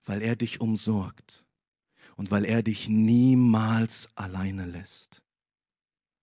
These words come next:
Hab keine Angst. Und wenn du Angst hast, dann bekämpfe deine Angst mit Jesus. Und bitte deine Geschwister, dich immer wieder an ihn zu erinnern.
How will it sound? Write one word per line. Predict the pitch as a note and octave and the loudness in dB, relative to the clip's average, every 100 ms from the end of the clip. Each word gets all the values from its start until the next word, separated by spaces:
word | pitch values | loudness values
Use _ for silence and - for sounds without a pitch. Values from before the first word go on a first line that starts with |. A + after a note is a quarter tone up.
| _ _ _ _ | _ _ _ _
Hab | - G#2 - | -12 -10 -8
keine | - G2 G2 - | -10 -10 -12 -18
Angst. | - - - _ _ _ _ _ _ _ _ _ _ _ _ _ _ _ _ _ _ _ | -20 -20 -20 _ _ _ _ _ _ _ _ _ _ _ _ _ _ _ _ _ _ _
Und | F#2+ F#2 | -10 0
wenn | A#2+ | 0
du | A#2+ - | 0 -2
Angst | A2 G2+ - - | -6 -12 -14 -14
hast, | F#2 - - _ _ _ _ _ _ _ _ - - - _ _ _ _ _ _ _ _ _ | -14 -16 -20 _ _ _ _ _ _ _ _ -20 -20 -20 _ _ _ _ _ _ _ _ _
dann | F#2+ | -6
bekämpfe | F#2+ - A#2 B2 - | -4 -2 0 0 -4
deine | G#2+ G#2 G#2 G2+ | -4 -4 -4 -4
Angst | G#2 A2 - - | -6 -8 -12 -12
mit | G2+ | -12
Jesus. | - G#2 F2 - - - - _ _ _ _ _ _ _ _ _ _ _ - - | -6 -6 -6 -14 -16 -18 -20 _ _ _ _ _ _ _ _ _ _ _ -20 -10
Und | A2 G2+ | -4 4
bitte | C#3 - A#2+ | 4 4 -2
deine | A#2+ A2+ G#2+ | -2 -2 -4
Geschwister, | G#2 - A2 G#2 - F#2 G2 _ _ _ _ _ _ _ _ - | -8 -10 -12 -12 -14 -18 -18 _ _ _ _ _ _ _ _ -18
dich | F#2+ A2+ | -10 -4
immer | A2 A2 | -4 -2
wieder | G2+ A2 G2+ | -2 -2 -4
an | G2 G2 | -8 -10
ihn | F#2+ F#2+ | -10 -12
zu | - G2+ | -14 -14
erinnern. | G2+ F2+ F#2 G2 F#2+ | -14 -14 -16 -16 -18